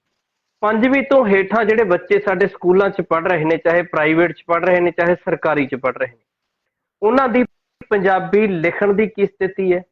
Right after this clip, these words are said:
ਪੰਜਾਬੀ ਬੋਲਣ ਦੀ ਕੀ ਸਥਿਤੀ ਹੈ ਤੇ ਪੰਜਾਬੀ ਪੜ੍ਹਨ ਦੀ ਕੀ ਸਥਿਤੀ ਹੈ, ਇਹ ਮਾਪ ਲਿਓ, ਤੁਹਾਨੂੰ ਪਤਾ ਲੱਗ ਜੂ ਕਿ ਤੁਹਾਡੀ ਪੰਜਾਬੀ ਦੀ ਸਥਿਤੀ ਕੀ ਹੈ।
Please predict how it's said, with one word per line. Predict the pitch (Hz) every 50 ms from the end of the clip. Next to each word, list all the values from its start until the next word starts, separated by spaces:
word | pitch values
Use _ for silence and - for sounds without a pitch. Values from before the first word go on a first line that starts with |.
| _ _ -
ਪੰਜਾਬੀ | 175 165 175 185 185 180 175 196 185
ਬੋਲਣ | 147 135 147 156 156 170 185 202
ਦੀ | 196 214 214
ਕੀ | - - 190 185
ਸਥਿਤੀ | 185 - - 175 160 - 180 175 165
ਹੈ | 156 156 156 _ _
ਤੇ | - 170
ਪੰਜਾਬੀ | - - 165 165 165 156 147 160
ਪੜ੍ਹਨ | 156 151 - - 156 165 180 185 165
ਦੀ | 143 131
ਕੀ | 127 - 120
ਸਥਿਤੀ | 117 _ - 120 113 _ 113
ਹੈ, | 107 _ _ _ _ _ _ _ -
ਇਹ | 165 185 202
ਮਾਪ | 190 165 156 151 143 -
ਲਿਓ, | 160 175 175
ਤੁਹਾਨੂੰ | 175 190 170 165 165
ਪਤਾ | 160 165 151 - 143 165 156
ਲੱਗ | 143 143 135
ਜੂ | 135 143 156
ਕਿ | 156 170
ਤੁਹਾਡੀ | 165 - 170 147 131 - 156 160
ਪੰਜਾਬੀ | - 170 147 143 139 127 127 131 135
ਦੀ | 131 139 147 165 185 _ _ _ _ _ _ _ _
ਸਥਿਤੀ | - 214 214 208 214 208
ਕੀ | 160 - 139 127 123
ਹੈ। | 117 117